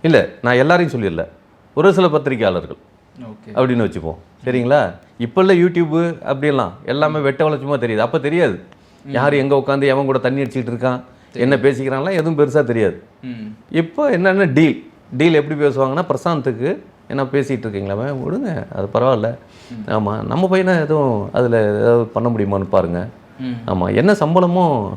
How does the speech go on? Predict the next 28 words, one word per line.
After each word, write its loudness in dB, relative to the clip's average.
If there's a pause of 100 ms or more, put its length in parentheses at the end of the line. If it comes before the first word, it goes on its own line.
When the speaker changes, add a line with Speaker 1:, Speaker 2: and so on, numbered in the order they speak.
Speaker 1:
ஃபிஃப்டி 2
பர்சன்ட் 0
நீங்க 2
எடுத்துக்கங்க." -2 (420)
Speaker 2:
யார் -4
அந்த -2
மேனேஜரை 0
எடுத்துக்க -4
Speaker 1:
அந்த 8
Speaker 2:
சொல்லுங்க. 8
Speaker 1:
மேனேஜரை 6
ஃபிஃப்டி 6
பர்சன்ட், 4
யாரு 6
பி 2
ஆர் 6
பா-, 4
அதாவது 4 (800)
Speaker 2:
ம். -16
Speaker 1:
யாரு 6
பி 2
ஆர் 6
ஓவோ, 4 (100)
Speaker 2:
ம். -14
Speaker 1:
இல்லாட்டினா 2
யாரு 4 (840)
மேனேஜரோ 0 (100)
அவங்கள்ட்ட -2